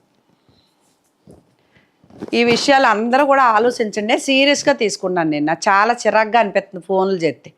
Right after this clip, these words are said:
ఏం మాట్లాడతాం ఫోన్లో, మీకు సమాధానం ఏం చెప్తాం? మీరు అడిగే క్వశ్చన్లు ఒకటి చెబితే ఇంకోటి, ఓ మెసేజ్ పెడితే ఇంకోటి.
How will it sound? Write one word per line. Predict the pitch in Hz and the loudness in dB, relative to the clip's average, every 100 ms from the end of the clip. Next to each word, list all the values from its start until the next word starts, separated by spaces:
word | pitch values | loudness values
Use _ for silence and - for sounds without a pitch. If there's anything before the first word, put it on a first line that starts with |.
| _ _ _ _ _ _ | _ _ _ _ _ _
ఏం | 185 214 262 | 0 2 2
మాట్లాడతాం | 277 311 302 302 294 | 0 0 -2 -2 -2
ఫోన్లో, | 247 254 269 277 | 0 2 2 0
మీకు | 277 269 330 _ _ _ _ _ | 0 -2 -8 _ _ _ _ _
సమాధానం | - 196 208 233 226 | -4 0 2 2 0
ఏం | 208 | -2
చెప్తాం? | 202 208 - 240 - _ _ _ _ _ _ _ _ _ _ _ _ 277 | -4 -6 -4 -6 -6 _ _ _ _ _ _ _ _ _ _ _ _ -4
మీరు | 269 | -2
అడిగే | 175 180 | 0 -2
క్వశ్చన్లు | 214 202 190 214 220 | -2 -2 -2 -4 0
ఒకటి | 185 180 175 190 | 2 2 0 0
చెబితే | 180 269 | 0 0
ఇంకోటి, | 269 202 214 208 190 | -2 2 0 0 -6
ఓ | - 220 | -2 0
మెసేజ్ | 196 170 226 | 0 0 0
పెడితే | 262 240 302 | 2 0 0
ఇంకోటి. | 262 196 180 170 - | -2 0 -2 -2 -12